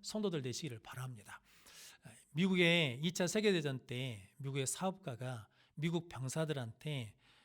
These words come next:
포켓용 거울을 선물했답니다. 그러면서 전쟁통에 있으면서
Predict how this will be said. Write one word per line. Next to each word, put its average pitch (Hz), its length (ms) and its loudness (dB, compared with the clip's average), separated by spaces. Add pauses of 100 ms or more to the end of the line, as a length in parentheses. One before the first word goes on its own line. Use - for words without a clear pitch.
(200)
포켓용 220 720 -4
거울을 190 420 2
선물했답니다. 147 880 -4 (760)
그러면서 123 240 -10
전쟁통에 143 680 -2
있으면서 131 600 -6